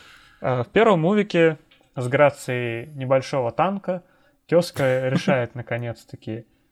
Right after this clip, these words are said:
Speaker 1: свои проблемы.
Speaker 2: Р-,
Speaker 1: При
Speaker 2: решить
Speaker 1: этом
Speaker 2: выб-, сделать выбор.
Speaker 1: При этом, э, мувики, они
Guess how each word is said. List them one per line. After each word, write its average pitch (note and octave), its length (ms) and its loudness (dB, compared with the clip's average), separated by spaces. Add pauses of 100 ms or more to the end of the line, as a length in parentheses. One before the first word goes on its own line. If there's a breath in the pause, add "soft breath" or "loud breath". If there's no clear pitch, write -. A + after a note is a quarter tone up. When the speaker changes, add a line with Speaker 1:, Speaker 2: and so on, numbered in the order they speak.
(180)
Speaker 1:
свои C#3 260 -4
проблемы. C#3+ 640 2 (680)
Speaker 2:
Р-, G#2 80 -8 (340)
Speaker 1:
При A2 100 -2
Speaker 2:
решить C#3 280 4
Speaker 1:
этом C3+ 120 4
Speaker 2:
выб-, E3+ 200 8
сделать C#3 340 2
выбор. A#2 280 0 (260)
Speaker 1:
При D#3 160 2
этом, F#3+ 460 0 (200)
э, C3 220 -8
мувики, E3 600 -2
они C#3+ 520 -4